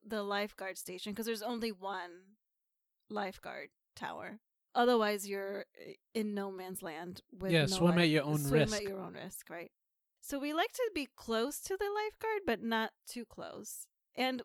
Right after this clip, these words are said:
Speaker 1: we only had, like, maybe four neighbors.
Speaker 2: Okay.
Speaker 1: Which is not a lot
Speaker 2: Yeah,
Speaker 1: when you
Speaker 2: that's
Speaker 1: think
Speaker 2: not
Speaker 1: about
Speaker 2: a
Speaker 1: it in New York Beach.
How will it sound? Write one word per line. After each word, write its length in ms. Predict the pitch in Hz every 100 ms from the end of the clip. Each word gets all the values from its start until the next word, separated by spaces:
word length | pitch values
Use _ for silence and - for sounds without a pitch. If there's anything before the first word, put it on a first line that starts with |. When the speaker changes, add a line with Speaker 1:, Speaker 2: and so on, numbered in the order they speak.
| -
Speaker 1:
we 160 | 233
only 200 | 277 302
had, 240 | 254 226 220
like, 140 | 220
maybe 340 | 214 214 208 208
four 420 | - - 214 208
neighbors. 720 | 190 175 170 131 185 - - _ -
Speaker 2:
Okay. 320 | 151 143 131 113 _ _ -
Speaker 1:
Which 220 | 247 233
is 140 | 254
not 200 | 247 285
a 60 | 226
lot 320 | 185 170 101
Speaker 2:
Yeah, 120 | 175
Speaker 1:
when 80 | 156
you 40 | 143
Speaker 2:
that's 80 | -
Speaker 1:
think 120 | 139
Speaker 2:
not 60 |
Speaker 1:
about 180 | 127 185
Speaker 2:
a 20 | 190
Speaker 1:
it 40 |
in 60 | 190
New 80 | 185
York 160 | 175
Beach. 260 | 175 185